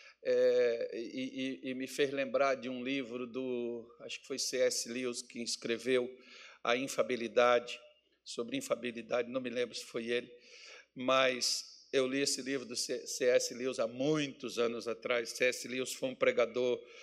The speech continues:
é, que viveu nas eras de mil oitocentos e alguma coisa, e C S Lewis tem um livro chamado, é, Santidade, e ele já falava dos pecados naquele tempo. Eu imagino,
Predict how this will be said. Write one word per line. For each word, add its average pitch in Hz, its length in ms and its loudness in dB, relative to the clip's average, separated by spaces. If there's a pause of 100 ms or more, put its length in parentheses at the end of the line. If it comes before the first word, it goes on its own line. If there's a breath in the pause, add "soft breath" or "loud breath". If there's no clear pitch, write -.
(440 loud breath)
é, 113 340 2
que - 140 -10
viveu 117 520 0
nas 110 400 -2
eras 120 360 8
de 117 140 -6
mil 123 280 -4
oitocentos 123 540 0
e 123 40 0
alguma 110 340 0
coisa, 117 460 0
e 113 40 -6
C - 200 0
S 123 260 4
Lewis 123 320 -4 (640 loud breath)
tem 127 80 2
um 127 120 0
livro 120 380 -2
chamado, 117 800 2 (680)
é, 110 640 2
Santidade, 127 1080 2 (640 loud breath)
e 127 140 0
ele 131 220 6
já 131 100 8
falava 123 420 4
dos 123 200 -4
pecados 127 600 4
naquele 113 380 -4
tempo. 123 560 -2 (140)
Eu 127 140 2
imagino, 123 580 -4